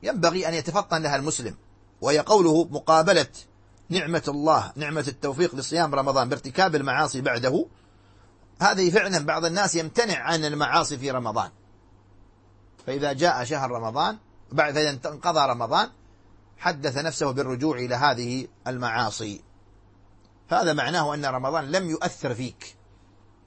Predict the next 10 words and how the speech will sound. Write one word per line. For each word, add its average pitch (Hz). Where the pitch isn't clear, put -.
وقد 127
ذكرنا 156
في 135
الكلام 131
على 123
مزايا 131
رمضان 123
وثمرات 123
رمضان 127
أنه 190